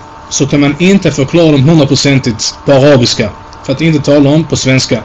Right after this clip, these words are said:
som är mycket fattigare språk än arabiska språket. Så på ett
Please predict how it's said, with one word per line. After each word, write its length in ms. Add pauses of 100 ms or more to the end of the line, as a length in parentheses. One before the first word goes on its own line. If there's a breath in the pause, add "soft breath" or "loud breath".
som 180
är 60
mycket 320
fattigare 280
språk 320
än 140
arabiska 360
språket. 500 (460 loud breath)
Så 140
på 100
ett 220